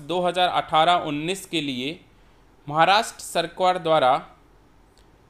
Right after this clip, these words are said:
बीताबाई नारायणोकार आजीवन उपलब्धि पुरस्कार से सम्मानित किया जाएगा।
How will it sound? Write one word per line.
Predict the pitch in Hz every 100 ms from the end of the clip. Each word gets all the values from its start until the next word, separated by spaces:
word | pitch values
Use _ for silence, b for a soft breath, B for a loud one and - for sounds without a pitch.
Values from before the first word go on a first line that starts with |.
| -
बीताबाई | 135 170 220 208 208 214
नारायणोकार | 214 175 165 170 180 180 175 175 180 -
आजीवन | 156 151 170 180 180
उपलब्धि | - 151 151 143 160
पुरस्कार | 165 139 143 - 147
से | 143 147
सम्मानित | 151 143 131 135 139 139 -
किया | 131 123
जाएगा। | 117 107 104 110